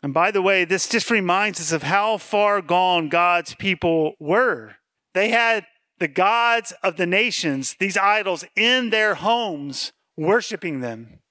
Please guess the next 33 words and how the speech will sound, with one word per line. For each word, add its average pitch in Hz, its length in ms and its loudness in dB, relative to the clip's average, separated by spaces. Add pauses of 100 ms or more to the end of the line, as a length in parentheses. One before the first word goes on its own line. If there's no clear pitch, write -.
(240)
I 156 40 -10
mean, 175 80 0
this 226 120 0
is 226 120 2
astonishing, 196 960 -2 (340)
is 160 140 -4
it 175 80 0
not? 226 560 -2 (340)
And 147 220 -2
yet, 156 680 0 (380)
there's 135 180 0
still 170 240 2
opportunity 156 720 0
for 139 160 -6
them 139 280 0
to 131 400 0 (420)
return 135 880 -2 (400)
to 147 100 -4
the 131 80 -2
Lord. 117 540 -4 (400)
You 143 80 -4
see, 160 160 0
this 160 180 0
is 151 140 0
what 170 260 2 (500)
a 151 100 -4
faithful 175 560 0
shepherd 170 480 -2
of 135 120 -4
God's 156 340 0
people 135 600 -2 (380)
must 160 340 -2
do. 151 480 -4